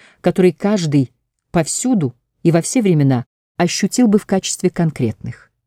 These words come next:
Поэтому индивид ориентирован по чисто чувственной фактической данности. Функции, слагающие суждения,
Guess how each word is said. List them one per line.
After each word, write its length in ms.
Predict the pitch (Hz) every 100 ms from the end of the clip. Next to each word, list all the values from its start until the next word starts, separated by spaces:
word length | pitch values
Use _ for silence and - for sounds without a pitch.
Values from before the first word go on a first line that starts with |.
| _ _ _ _ _ _ _ _ _ _ _
Поэтому 360 | 160 151 147 156
индивид 400 | 165 143 151 147
ориентирован 560 | 147 143 151 135 143 139 _ _ _
по 100 | -
чисто 300 | - 247 247
чувственной 500 | - 220 - 143 127
фактической 580 | 139 135 - - - 135
данности. 600 | 123 110 107 - - - _ _ _ _ _ -
Функции, 360 | 254 240 160
слагающие 600 | 143 147 147 131 - 143
суждения, 680 | - 160 151 139 120 113